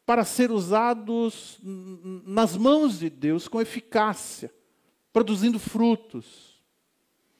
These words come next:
Deixa eu lembrar para vocês: Deus não recicla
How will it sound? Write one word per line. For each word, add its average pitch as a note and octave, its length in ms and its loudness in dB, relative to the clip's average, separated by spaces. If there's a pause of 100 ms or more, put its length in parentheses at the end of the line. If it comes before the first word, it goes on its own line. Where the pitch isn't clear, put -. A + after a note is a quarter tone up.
(1400)
Deixa A#3+ 200 2
eu A#3+ 60 -2
lembrar A3 280 4
para G#3+ 160 -2
vocês: F#3+ 500 2
Deus G#3+ 320 2
não A3 180 2
recicla G3+ 1040 0